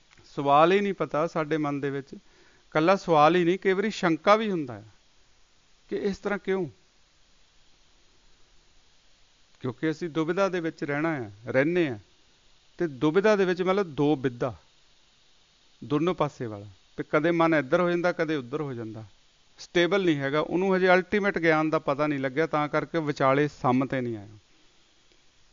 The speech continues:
ਉਹ ਦੁਬਿਧਾ, ਜਿਹੜੀ ਦੁਬਿਧਾ ਦੇ ਵਿੱਚ ਕੁਐਸਚਨ ਹੋਣੇ ਚਾਹੀਦੇ ਆ,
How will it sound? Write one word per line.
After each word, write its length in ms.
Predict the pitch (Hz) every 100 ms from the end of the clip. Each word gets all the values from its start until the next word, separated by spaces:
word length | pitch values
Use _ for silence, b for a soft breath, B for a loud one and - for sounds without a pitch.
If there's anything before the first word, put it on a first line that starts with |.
| _ _ _ _ _ _ _ _ _ _ _ -
ਉਹ 120 | 180
ਦੁਬਿਧਾ, 440 | 147 165 202 220
ਜਿਹੜੀ 220 | 196 202 190
ਦੁਬਿਧਾ 380 | 156 170 202
ਦੇ 120 | 185 156
ਵਿੱਚ 260 | 143 -
ਕੁਐਸਚਨ 520 | - 156 151 - 165
ਹੋਣੇ 440 | 151 127 131 139 147
ਚਾਹੀਦੇ 480 | - 127 135 151
ਆ, 100 | 165